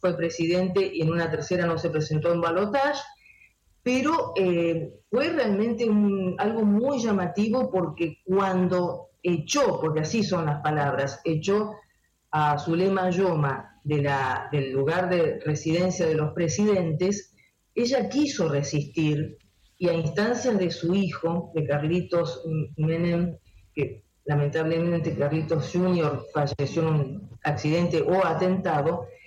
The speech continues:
dice que él le aconsejó, "No, quédate por favor tranquila y nos vamos", porque había ambulancias y la posibilidad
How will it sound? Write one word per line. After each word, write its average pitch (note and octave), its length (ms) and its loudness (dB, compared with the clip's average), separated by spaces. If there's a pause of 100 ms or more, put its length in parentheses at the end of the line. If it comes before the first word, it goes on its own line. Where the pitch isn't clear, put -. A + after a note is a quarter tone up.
(540)
dice G#3 400 2
que G#3+ 260 2
él A#3 300 2
le F#3+ 80 4
aconsejó, F3 960 0
"No, F#3+ 480 0
quédate G#3+ 380 2
por F#3+ 200 0
favor F#3+ 300 2
tranquila G3 580 2
y G3 100 2
nos D#3+ 200 2
vamos", G#3 640 0 (300)
porque F3+ 240 0
había A3+ 280 2
ambulancias G#3 1000 0
y G#3+ 140 2
la C#4+ 240 0
posibilidad G3 960 -2